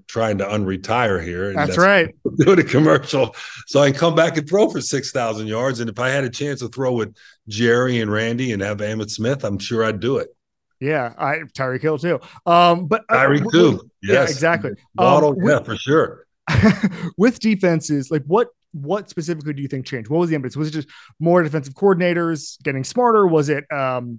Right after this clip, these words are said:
Speaker 2: was it, it ju-, just defenses? Was it, you know, people just looking at the influence of Pittsburgh or whoever it was? Like, what, what changed with defenses midway through your career?
Speaker 1: Well, that's it. I mean, I, I think back about, you know, doing, like, the zone fire blitzes, all those
Speaker 2: Yeah.
Speaker 1: things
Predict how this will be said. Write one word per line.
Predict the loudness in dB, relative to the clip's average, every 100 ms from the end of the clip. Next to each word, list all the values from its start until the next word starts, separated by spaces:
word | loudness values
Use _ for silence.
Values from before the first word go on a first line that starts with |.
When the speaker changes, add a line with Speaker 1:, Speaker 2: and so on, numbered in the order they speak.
| -6
Speaker 2:
was | -6
it, | -6 -8
it | -10 -10
ju-, | -12 -12
just | -12
defenses? | -8 -6 -4 -4 -4 -6
Was | -6 -8
it, | -10 -12
you |
know, | -12
people | -10 -10 -8
just | -10 -8
looking | -8 -6
at |
the | -4
influence | -4 -4 -4 -4 -6
of | -4 -4 -6 _ _ _ _ -6
Pittsburgh | -4 0 2 4
or |
whoever | 4 4 4
it | 2
was? | 2 2 0 -2
Like, | -4 -4
what, | -4 -4
what | -4 -8 -8 -8
changed | -6 -4 -4 -6 -10
with | -10
defenses | -8 -6 -10 -10 -10
midway | -8 -8
through | -8
your | -10
career? | -10 -12 -12 _ _ _ _ -2
Speaker 1:
Well, | 2
that's | 2 2 0
it. | 0 -2
I |
mean, | -6 -4
I, | -2 -2
I | -4
think | -4 -8
back | -4 -4 -4
about, | -4 -2 -2 -6 -12
you | -8
know, | -6 -6
doing, | -4 -2 -2
like, | -2 -4
the | -4
zone | -2 0 0 -2
fire | -2 -2 -2
blitzes, | -4 -8 -8 -6
all | -2 -2 -2
those | -6 -6
Speaker 2:
Yeah. | -6
Speaker 1:
things | -8